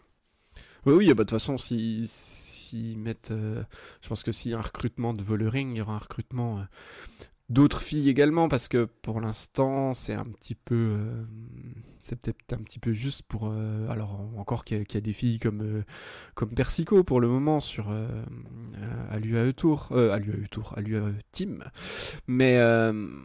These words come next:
oui, c'est sûr qu'il faudra, il faudra d'autres, d'autres filles et,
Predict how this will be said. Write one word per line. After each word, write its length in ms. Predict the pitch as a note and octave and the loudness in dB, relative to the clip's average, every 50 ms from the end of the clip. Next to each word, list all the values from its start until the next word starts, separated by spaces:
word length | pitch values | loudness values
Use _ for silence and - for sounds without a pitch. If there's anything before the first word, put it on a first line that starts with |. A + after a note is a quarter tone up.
| - - - - - - - A#1+ - - C2 _ F2+ F#2+ G2 G2 D#2+ C#2+ - - A#1+ C2 B1 _ _ _ _ _ C#2 C#2+ D2 - - | -18 -20 -20 -20 -20 -20 -20 -20 -20 -20 -20 _ _ _ _ _ _ _ -20 -20 _ _ _ _ _ _ _ _ _ _ -8 2 6
oui, 180 | C#3+ D#3 C#3+ A#2+ | 8 8 8 8
c'est 140 | - B2 | 6 0
sûr 200 | A#2 - C#3+ C3 | 0 4 4 2
qu'il 120 | - - A#2+ | 2 2 -2
faudra, 420 | - B2 A#2+ B2 A#2 B2+ B2+ A#2+ | 0 2 2 4 4 4 4 4
il 160 | A2 G#2+ G#2+ | 4 2 -2
faudra 340 | - - - G#2+ - A#2 A#2 | -6 -4 -4 -2 0 0 0
d'autres, 220 | A2 G#2+ A2+ A2+ B2 | 0 0 -4 -4 -4
d'autres 280 | A#2 A2+ B2 A#2+ - - | -2 0 0 0 0 -2
filles 300 | - E3 E3+ F3+ D#3 B2+ | -4 -4 -2 4 4 6
et, 760 | A2 G#2+ A2 A2 G#2+ G#2 G#2 G#2+ G#2 G#2 G#2 A2 G#2 G2 | 6 6 4 4 2 2 0 0 -2 -2 -4 -4 -4 -6